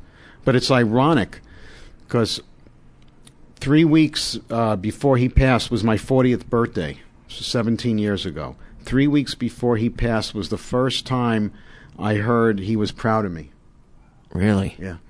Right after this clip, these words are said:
Speaker 2: What was he proud of you for? Anything s-, specifically?
Speaker 1: Um,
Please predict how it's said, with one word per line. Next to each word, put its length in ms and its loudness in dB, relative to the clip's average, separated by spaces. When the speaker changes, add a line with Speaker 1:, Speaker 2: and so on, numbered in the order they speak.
Speaker 2:
What 200 2
was 100 0
he 120 2
proud 280 4
of 120 2
you 120 4
for? 580 0
Anything 360 0
s-, 120 -8
specifically? 760 -2
Speaker 1:
Um, 1400 0